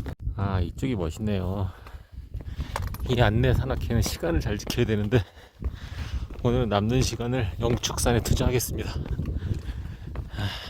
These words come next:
어쨌든 빨리 갔다 오겠습니다. 아, 이 능선의 길은 굉장히 좋습니다. 지금 뭐 오점팔 킬로를 한 시간 반 안에 갔다 오려고 하는 겁니다. 근데 어려울 것 같진 않아요.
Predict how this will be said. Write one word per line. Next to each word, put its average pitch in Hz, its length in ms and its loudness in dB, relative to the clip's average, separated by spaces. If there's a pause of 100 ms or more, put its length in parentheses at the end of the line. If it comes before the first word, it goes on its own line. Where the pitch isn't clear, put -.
(220)
어쨌든 110 340 -2
빨리 120 240 -4
갔다 107 240 -2
오겠습니다. - 500 -2 (1120)
아, 98 60 -4
이 98 60 0
능선의 127 500 2
길은 143 240 -2
굉장히 175 400 4
좋습니다. 120 540 0 (1300)
지금 151 220 4
뭐 143 100 6 (840)
오점팔 185 800 4
킬로를 170 560 4 (1200)
한 202 200 2
시간 185 280 0
반 123 260 4
안에 117 260 4
갔다 107 260 -2
오려고 113 280 4
하는 120 140 0
겁니다. 107 320 2 (1120)
근데 208 140 6
어려울 165 200 8
것 - 160 -8
같진 190 200 0
않아요. 107 220 2